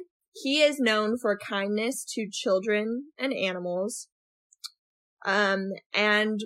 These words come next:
we get a little bit of Lek lore the further on we get, where we find out that he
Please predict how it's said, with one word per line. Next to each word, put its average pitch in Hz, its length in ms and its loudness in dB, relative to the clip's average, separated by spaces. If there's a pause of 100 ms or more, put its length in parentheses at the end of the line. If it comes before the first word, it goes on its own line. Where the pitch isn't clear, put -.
we 220 180 -4
get 262 160 6
a 277 80 6
little 269 180 6
bit 226 120 4
of 208 120 -2
Lek 262 280 2 (120)
lore 214 800 4
the 226 220 0
further 208 340 2
on 202 220 2
we 196 180 -2
get, 202 460 2 (320)
where 214 240 2
we 220 160 -2 (160)
find 262 380 2 (100)
out 233 480 4 (680)
that 220 260 6 (140)
he 254 480 2